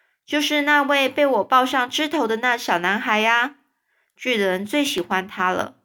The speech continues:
因为他曾经亲吻过巨人。孩子们回答说：“我们不知道啊，他可能已经先走了吧。”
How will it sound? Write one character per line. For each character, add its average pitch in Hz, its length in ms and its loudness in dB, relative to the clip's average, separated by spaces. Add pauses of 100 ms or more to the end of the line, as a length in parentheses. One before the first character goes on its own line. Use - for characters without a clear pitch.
(200)
因 196 140 -8
为 208 220 0
他 208 260 -2
曾 190 240 -6
经 214 260 -4
亲 277 280 -8
吻 240 340 -2
过 190 300 -2
巨 254 280 -8
人。 180 380 -4 (1080)
孩 226 180 0
子 247 180 -8
们 226 280 0
回 220 160 0
答 214 180 2
说 269 560 0 (380)
：“我 208 100 -4
们 202 200 0
不 294 120 -6
知 302 180 -6
道 311 340 2
啊， - 340 0 (520)
他 320 260 2
可 320 140 0
能 226 200 0
已 214 80 -6
经 254 200 -10
先 330 260 -4
走 254 240 2
了 160 100 -2
吧。” - 360 -2